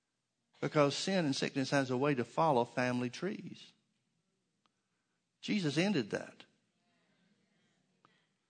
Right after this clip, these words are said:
I don't care if your family has a history of heart disease.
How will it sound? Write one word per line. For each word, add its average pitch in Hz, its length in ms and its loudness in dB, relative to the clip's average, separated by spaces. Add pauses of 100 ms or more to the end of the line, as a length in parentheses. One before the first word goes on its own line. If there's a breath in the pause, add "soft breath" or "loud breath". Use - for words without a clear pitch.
(200)
I - 40 -6
don't 214 120 -6
care 180 140 2
if 156 100 -2
your 156 100 2
family 143 360 4
has 135 180 2
a 113 40 -6
history 139 360 0
of 123 100 0
heart 123 220 4
disease. 131 540 -2